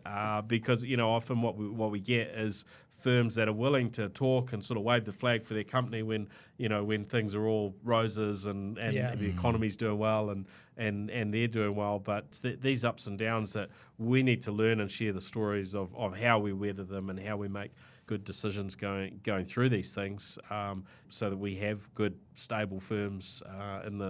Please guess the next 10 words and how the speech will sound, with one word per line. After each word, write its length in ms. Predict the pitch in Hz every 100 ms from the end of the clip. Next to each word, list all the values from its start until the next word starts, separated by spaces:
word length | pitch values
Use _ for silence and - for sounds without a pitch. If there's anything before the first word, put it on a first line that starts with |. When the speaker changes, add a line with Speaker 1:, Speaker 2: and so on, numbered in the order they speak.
| 87
Speaker 1:
in 60 | 101
the 80 | 90
long 240 | 101 117
term. 300 | - 98 92 - - -
Speaker 2:
You 120 | 185
need 240 | 202 277
to 80 | 262
grow 320 | 143 127 135
your 200 | 147 143 127
resilience. 720 | 113 113 107 107 113 -